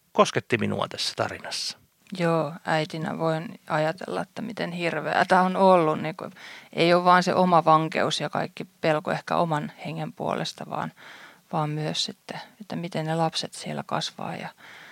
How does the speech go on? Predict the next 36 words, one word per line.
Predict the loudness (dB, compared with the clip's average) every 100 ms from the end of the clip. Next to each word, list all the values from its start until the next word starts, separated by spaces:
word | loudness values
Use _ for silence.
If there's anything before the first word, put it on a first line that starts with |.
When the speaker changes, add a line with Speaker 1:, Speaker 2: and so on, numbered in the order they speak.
| -20 _ -12
Speaker 2:
ja | -10 -6
voi | -2 -2 -2 -6 -12 -14 -10 -10 -10 -8
ilman | -6 -6 -4 0
äitiä, | 0 -2 -6 -10
kun | -8 -6
hän | -6
on | -6
vi-, | -6
kuitenkin | -4 -6 -6 -4
viiden | -4 -4 -4
lapsen | -6 -6 -10 -8
äiti, | -8 -8 -10 -16 -20 -20 -20 -20 -20 -18 -12
äiti | -10 -10 -10
ollut, | -10 -10 -12
niin | -16 -16 -18 -20 _ _ -18 -18 -12
se | -8
tuska | -6 -8 -6 -4
on | -2
ollut | -4 -4 -4
varmaan | -6 -4 -6 -4
suuri, | -2 -2 -2
että | -4 -6 -2
voin | -2 -2
kuvitella, | -2 0 0 -2 -4
mikä | -6 -8 -8
se | -8
ilo | -6 -4 -2
ja | -2 -2 -4 -2
rauha | 0 0 -2
on | -4
nyt | -6 -2
olla | 2 4 2
sitten | -2 -4 -2
siellä | -2 -2 -4
perheen | -4 -6 -8 -10
parissa. | -10 -8 -8 -8